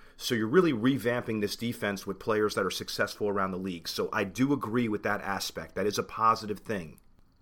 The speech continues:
And it also shows that we like to focus on offense in the draft, which is also not a problem, but you think last year it was Burrow and Higgins at the top of the draft, and this year you're probably looking at the same thing. Unless they get Golladay, they're probably gonna go for another wide receiver as a high pick.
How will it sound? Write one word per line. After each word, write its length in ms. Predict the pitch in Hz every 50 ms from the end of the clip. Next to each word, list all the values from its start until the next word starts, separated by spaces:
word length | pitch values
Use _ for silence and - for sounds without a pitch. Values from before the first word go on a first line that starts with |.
| - - - - - - _ _
And 120 | - 110 101
it 80 | 101
also 240 | 123 143 139 - 110
shows 360 | 101 - - 107 98 98 95
that 80 | - 98
we 80 | 98 98
like 160 | 95 95 92
to 80 | - 90
focus 420 | - - 101 95 92 - 92 -
on 100 | 90 87
offense 540 | - - 117 110 - - - 85 85 - -
in 60 | 87
the 60 | 85
draft, 600 | 80 82 90 90 82 73 - - - - - - - - - _ _ - - -
which 160 | 110 107 -
is 120 | 135 113
also 260 | 190 220 202 - 208
not 160 | 185 151 123 107
a 40 |
problem, 340 | - - 104 87 87 98 101
but 100 | 98 104
you 140 | 104 110 104
think 200 | - 127 110 -
last 320 | 107 110 107 107 - -
year 140 | 117 110 110
it 80 | 110 95
was 120 | 95 87
Burrow 340 | - - 104 98 101 104 101
and 80 | 95 87
Higgins 320 | 107 107 101 107 95 -
at 80 | 95 -
the 40 |
top 300 | 92 - - 98 92 -
of 60 | 90 87
the 80 | 87
draft, 460 | 82 90 85 85 82 85 90 - - - - - - - - - - -
and 180 | 107 110 113
this 220 | 120 143 - - -
year 220 | 123 120 120 123 123
you're 120 | 113 117
probably 320 | - - 127 113 113 120
looking 280 | 110 113 117 113 127 117
at 80 | 117 -
the 80 | 127
same 260 | - - 135 131 131
thing. 380 | 123 - 143 151 123 85 82 85
Unless 240 | 87 98 101 110 -
they 100 | - 143
get 200 | 127 139 131 104
Golladay, 640 | - 117 120 123 120 117 95 98 92 90 92 104 - - - _ _ _ - - - - -
they're 80 | 107
probably 300 | - - 107 101 101 104
gonna 140 | 104 113 107
go 160 | 98 110 104
for 260 | 104 - - 104 107
another 340 | - - 101 101 104 98 107
wide 260 | 101 95 104 104 98
receiver 460 | 107 107 - - 110 107 101 104 104 101
as 100 | 95 101
a 60 | 98
high 240 | 98 101 98 98 95
pick. 420 | - - 95 90 95 - -